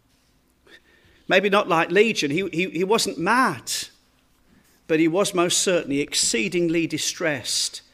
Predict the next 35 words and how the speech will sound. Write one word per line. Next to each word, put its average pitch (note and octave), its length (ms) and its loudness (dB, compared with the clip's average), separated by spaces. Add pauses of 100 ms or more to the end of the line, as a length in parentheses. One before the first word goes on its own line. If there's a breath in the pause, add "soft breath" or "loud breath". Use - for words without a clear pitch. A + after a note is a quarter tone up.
(580 loud breath)
Concerned G3+ 640 6
like G3 240 4
Legion, C#4+ 420 4
"I'm A#3+ 100 4
about A#3+ 300 4
to C#4+ 120 0
die. C#4+ 500 6 (260 loud breath)
I'm B3 120 2
going C4+ 160 4
to C4+ 100 0
meet C4+ 320 4
this - 220 -2
man A3+ 160 2
who's G#3 160 0
coming C#4+ 260 2
to C4+ 100 0
meet D4 300 2
me A#3 80 -6
with A3 140 -4
this A#3 180 -4
massive C#4 420 2
army." C#4+ 540 6 (1900 soft breath)
And, D#3 320 -2 (920 soft breath)
you C#3+ 100 -2
know, D#3 140 2
everything A#3 340 0
that F3+ 140 -6
God F3 240 -6
could A3 180 -4
have G#3 140 -2
done F#3+ 160 -2
for - 140 -6
Jacob D#3+ 360 -2
that D3+ 240 -4
day, C#3+ 300 -4